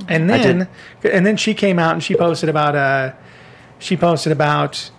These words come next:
Speaker 1: um, about him having some mental health issues and trying to ask,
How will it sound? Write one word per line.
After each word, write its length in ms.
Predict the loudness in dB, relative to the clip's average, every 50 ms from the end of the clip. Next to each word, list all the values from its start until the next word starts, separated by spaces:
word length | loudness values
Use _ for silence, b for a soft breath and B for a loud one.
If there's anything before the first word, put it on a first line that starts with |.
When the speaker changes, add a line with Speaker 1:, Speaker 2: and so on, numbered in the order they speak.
| -6
Speaker 1:
um, 540 | -4 -2 -2 0 -2 -4 -4 -6 -8 -10 -12 -14 -20 -20 -20 -20 -20 -20 -20 -20 -20 -20 -20 -10 -8
about 240 | -2 -2 0 0 0
him 140 | 0 -2 0
having 300 | 0 0 0 0 -2 -4
some 140 | -2 -2
mental 160 | 0 0 0 2
health 260 | 2 0 0 0 0
issues 480 | -2 -2 -2 -2 -2 0 0 0 -2
and 200 | -2 -4 -6 -4
trying 180 | -2 -2 -2 0
to 60 | 0
ask, 280 | 0 0 0 -2 -6